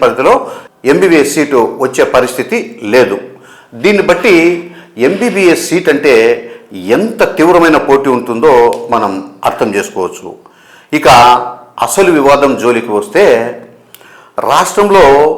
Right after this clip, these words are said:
వైద్య విద్యను చాలా విస్తృతం చేయాలా, ప్రతి పార్లమెంట్ నియోజకవర్గానికి ఒక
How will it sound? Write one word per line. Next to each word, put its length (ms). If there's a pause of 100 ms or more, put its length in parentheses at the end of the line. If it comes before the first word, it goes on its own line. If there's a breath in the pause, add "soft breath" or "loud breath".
(580 loud breath)
వైద్య 320
విద్యను 420 (420)
చాలా 160
విస్తృతం 600
చేయాలా, 280 (160)
ప్రతి 200
పార్లమెంట్ 540
నియోజకవర్గానికి 760 (640 loud breath)
ఒక 120